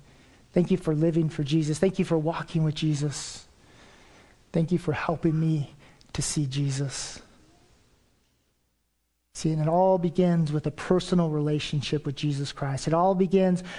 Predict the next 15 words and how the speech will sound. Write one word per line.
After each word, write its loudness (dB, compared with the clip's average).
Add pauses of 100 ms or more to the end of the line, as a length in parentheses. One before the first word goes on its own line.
(180)
when 6
you 2
acknowledge, 2 (400)
just 2
like 0
that 2
young 4
man, 0
just -2
like -2 (160)
I 2
did, 0
when 4
you 4
acknowledge 4